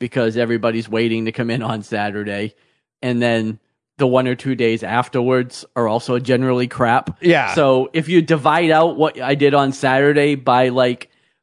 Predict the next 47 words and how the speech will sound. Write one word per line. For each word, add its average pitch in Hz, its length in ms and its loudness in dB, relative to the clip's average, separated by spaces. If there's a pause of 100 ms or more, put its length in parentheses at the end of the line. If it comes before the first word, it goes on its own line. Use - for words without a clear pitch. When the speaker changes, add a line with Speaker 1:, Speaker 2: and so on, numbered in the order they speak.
(500)
Speaker 1:
Friday, 143 560 2
Thursday, 143 520 2
and 120 140 -2
Wednesday, 165 580 2 (440)
<laughs> - 140 -20 (220)
it's 160 100 -2
Speaker 2:
Not 147 200 -2
your 143 100 0
Speaker 1:
really 151 120 4
Speaker 2:
best 127 160 -2
Speaker 1:
not 139 260 -2
that 196 100 2 (140)
Speaker 2:
weekend? 208 280 -6 (220)
Speaker 1:
Yeah, 135 320 0
it's - 140 -8
not 175 260 -2
really 151 340 2
that 156 220 0
great, 160 360 -6 (440)
but 120 380 2
Speaker 2:
Yeah, - 120 4
but 254 180 0
they, 220 80 4
Speaker 1:
that's - 180 -4
Speaker 2:
to - 80 2
Speaker 1:
the 147 60 2
Speaker 2:
be 123 160 0
Speaker 1:
way 110 60 -4
Speaker 2:
f-, 104 60 -8
Speaker 1:
it 110 40 -8
is 101 180 -10
every 95 300 -8
year, 85 360 -12
Speaker 2:
right, 269 220 4
Speaker 1:
you 135 60 -10
know? - 80 -20
Speaker 2:
to 190 100 0
be 185 140 -2
fair, 247 340 2
they 170 140 2
did 180 220 2
that 180 160 6
all 175 160 6
the 165 120 -4
other 214 160 0
years, 117 380 -6
too. - 240 0